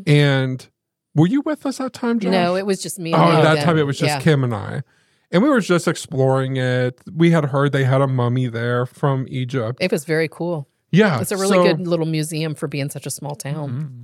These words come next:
Speaker 1: the funny thing is, is that they had this staircase that led to the basement.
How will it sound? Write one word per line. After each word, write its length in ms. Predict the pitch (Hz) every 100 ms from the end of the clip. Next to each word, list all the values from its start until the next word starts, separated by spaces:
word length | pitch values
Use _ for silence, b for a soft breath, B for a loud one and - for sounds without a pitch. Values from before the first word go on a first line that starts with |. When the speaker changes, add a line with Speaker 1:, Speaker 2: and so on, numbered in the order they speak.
| 120
Speaker 1:
the 100 | 160
funny 300 | - 233 294
thing 260 | - 165
is, 240 | 139 135 127
is 80 | 123
that 160 | 131
they 120 | 139
had 200 | 127 151
this 140 | 147 147
staircase 560 | - 151 151 - 123 -
that 80 |
led 160 | 123 123
to 60 | 135
the 80 | 120
basement. 520 | 117 120 - 113